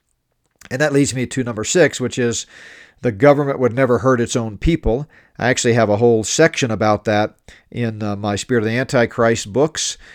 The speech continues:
Uh, so I encourage you to check that out with example after example. Uh, once you understand the wickedness of people, and once you understand that these wicked people sometimes make their way into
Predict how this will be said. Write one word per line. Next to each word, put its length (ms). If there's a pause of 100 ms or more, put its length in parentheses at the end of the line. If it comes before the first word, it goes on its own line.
(200)
Uh, 280
so 160
I 40
encourage 300
you 60
to 80
check 280
that 140
out 320
with 240
example 580
after 340
example. 680 (320)
Uh, 300
once 400
you 200
understand 880
the 80
wickedness 960 (320)
of 260
people, 520 (440)
and 160
once 240
you 100
understand 720
that 240 (320)
these 380
wicked 400
people 500 (200)
sometimes 760
make 280
their 180
way 360
into 600